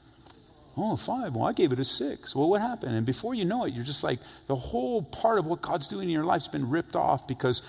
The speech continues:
we've been ingrained to criticize.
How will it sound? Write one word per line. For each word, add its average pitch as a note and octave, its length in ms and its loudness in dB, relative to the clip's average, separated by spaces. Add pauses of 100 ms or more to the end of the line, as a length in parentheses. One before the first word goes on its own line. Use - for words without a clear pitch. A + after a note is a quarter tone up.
(240)
we've G3 360 0
been A3+ 340 2
ingrained D3 1120 4
to E3+ 100 -2 (120)
criticize. A#2 1000 2